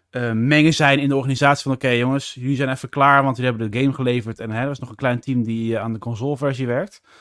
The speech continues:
Of om het, eh, te blijven updaten. En de rest wordt gewoon inderdaad, eh, ja, naar andere, naar andere projecten die gewoon wat meer urgentie hebben.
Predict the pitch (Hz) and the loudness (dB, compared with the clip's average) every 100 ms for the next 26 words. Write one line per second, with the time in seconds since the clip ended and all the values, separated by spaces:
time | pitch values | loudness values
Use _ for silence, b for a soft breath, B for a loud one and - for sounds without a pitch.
0 | b b 120 113 123 113 123 117 110 104 | b b -16 -8 -6 -4 -2 -4 -4 -4
1 | 117 117 117 113 147 139 139 139 143 165 | -2 -2 -4 -6 -6 -4 -2 -2 -2 -6
2 | 214 b b b b b - 120 123 151 | -8 b b b b b -6 -2 0 0
3 | 147 131 117 120 120 120 117 - 123 117 | -2 -6 -4 -2 0 -2 -4 -8 -4 -2
4 | 117 117 113 113 92 127 104 92 _ _ | -2 -2 -2 -6 -8 -6 -6 -8 _ _
5 | - 117 92 147 139 131 123 117 147 139 | -14 -10 -6 -4 -2 -2 -2 -2 -4 -4
6 | 131 135 127 120 120 117 123 120 117 117 | -6 -8 -8 -8 -8 -6 -4 -2 0 -2
7 | 104 127 113 - 143 143 120 104 107 | 0 0 0 0 0 0 -4 -4 -8